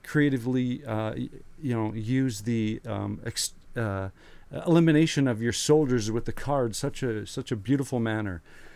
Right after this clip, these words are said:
So that's twenty-nine, Undaunted Normandy. Uh, twenty-eight, Wildlands. This is, uh, Dungeons and Dragons paintball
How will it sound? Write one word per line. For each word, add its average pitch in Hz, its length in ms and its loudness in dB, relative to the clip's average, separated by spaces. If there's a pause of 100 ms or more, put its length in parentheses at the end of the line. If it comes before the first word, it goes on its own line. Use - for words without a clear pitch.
(140)
So 120 280 2
that's 120 240 -2
twenty-nine, 170 580 4
Undaunted 147 640 2
Normandy. 113 920 0 (460)
Uh, 117 220 -2
twenty-eight, 196 840 2 (320)
Wildlands. 110 1300 0 (400)
This 127 540 4 (120)
is, 147 640 4 (420)
uh, 110 380 2 (560)
Dungeons 185 540 6
and 170 180 4
Dragons 151 520 2
paintball 107 840 2